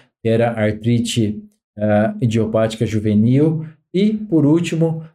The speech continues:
ah, identificar novamente, ah, entre os sinais e sintomas qual era aquela doença, fazer o diagnóstico diferencial e a gente fecharia ali com artrite reumatoide e com o tratamento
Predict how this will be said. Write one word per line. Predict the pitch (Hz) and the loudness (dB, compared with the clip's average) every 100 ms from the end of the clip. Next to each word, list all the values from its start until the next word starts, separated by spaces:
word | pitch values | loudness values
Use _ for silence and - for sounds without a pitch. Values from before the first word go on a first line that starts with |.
| - | -6
ah, | 117 123 127 | 0 0 2
identificar | 127 123 127 - 131 131 117 123 | 0 2 0 0 -4 0 2 2
novamente, | 123 123 117 113 117 123 123 - _ | 2 2 2 2 2 0 -2 -12 _
ah, | 110 110 113 - | -2 0 -2 -2
entre | 123 127 127 123 117 107 107 - - - | 0 2 2 0 -2 -2 -4 -12 -20 -10
os | 120 | -8
sinais | 120 120 123 | -2 0 0
e | |
sintomas | 123 123 123 127 135 131 - | 0 0 2 2 2 0 -2
qual | 123 123 131 120 | 0 2 2 2
era | 120 | 0
aquela | 117 120 | 2 2
doença, | 117 117 120 135 127 131 | 2 2 2 2 0 -4
fazer | 120 113 | -2 -2
o | |
diagnóstico | 113 113 117 120 | -2 0 0 0
diferencial | 127 117 117 - 127 131 139 - _ _ | 0 0 0 0 2 2 -2 -10 _ _
e | 160 170 160 156 | -2 0 -2 -2
a | |
gente | 131 - | -2 0
fecharia | 135 131 120 120 131 | -2 0 2 2 2
ali | 123 123 131 | 4 2 2
com | 131 | 2
artrite | 123 120 123 131 | 0 2 0 0
reumatoide | 131 123 123 123 123 127 127 - - _ _ | 2 2 2 2 2 4 2 -2 -14 _ _
e | 120 | -4
com | 120 123 | 0 0
o | 120 | 0
tratamento | 123 120 113 120 120 110 | 0 2 2 2 0 -6